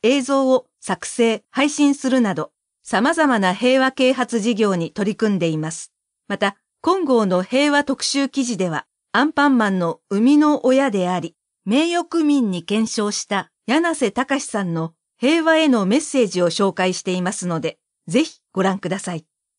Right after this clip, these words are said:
今後も様々な平和啓発事業を通じて、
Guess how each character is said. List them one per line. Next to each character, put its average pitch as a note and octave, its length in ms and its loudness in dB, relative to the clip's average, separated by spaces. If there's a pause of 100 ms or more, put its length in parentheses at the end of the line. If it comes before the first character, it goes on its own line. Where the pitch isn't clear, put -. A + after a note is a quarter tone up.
(220)
今 A#3 200 2
後 A3+ 100 2
も A3 220 0 (180)
様 A#3 320 -6
々 C#4+ 280 -2
な G3 120 -2
平 B3 280 -2
和 C4 160 0
啓 B3+ 200 -2
発 B3 300 -6
事 A3+ 180 -6
業 G3 260 -4
を E3+ 80 -4
通 F#3 260 -6
じ F3+ 180 -10
て、 - 240 -8